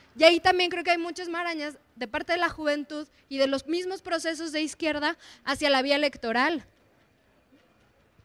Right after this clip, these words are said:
Lo, lo decía por ahí el compañero, en, en, en el proceso en el que yo estoy, eh, casa por casa, pues vamos enca-, encontrando compañeros que quieren luchar, que se quieren acercar, pero también creo que no hemos llegado a todos esos espacios.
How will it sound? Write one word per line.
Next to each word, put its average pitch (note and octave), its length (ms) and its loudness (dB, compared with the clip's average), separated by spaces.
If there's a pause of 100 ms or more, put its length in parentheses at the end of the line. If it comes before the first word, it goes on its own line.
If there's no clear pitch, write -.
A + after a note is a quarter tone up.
(420)
Lo, A#3 280 2
lo A#3+ 140 2
decía B3+ 280 4
por D4+ 140 4
ahí D4 80 6
el D4 120 4
compañero, B3+ 520 2 (760)
en, C4 240 2
en, C4+ 180 2
en C4+ 140 2
el C4 100 4
proceso C#4+ 360 4
en E4 60 4
el D4 100 0
que B3 120 0
yo C4 80 2
estoy, C4 380 4 (460)
eh, C4 240 -4 (180)
casa F4+ 300 6
por C#4+ 220 2
casa, C4 540 2 (220)
pues D#4 100 0
vamos F#4 240 6
enca-, D#4 260 4
encontrando D4 540 4
compañeros D4 480 -2
que C#4 120 -10
quieren D4+ 260 0
luchar, C4 480 -2 (100)
que C4 100 -8
se B3 120 -4
quieren D4 240 0
acercar, A#3+ 500 0 (180)
pero C4+ 140 -4
también D#4 220 2
creo F4 140 0
que D#4+ 80 2
no D#4 100 4
hemos D#4+ 180 2
llegado C#4 340 4
a C4+ 60 0
todos C4 280 -2
esos B3 260 -6
espacios. G3 560 -8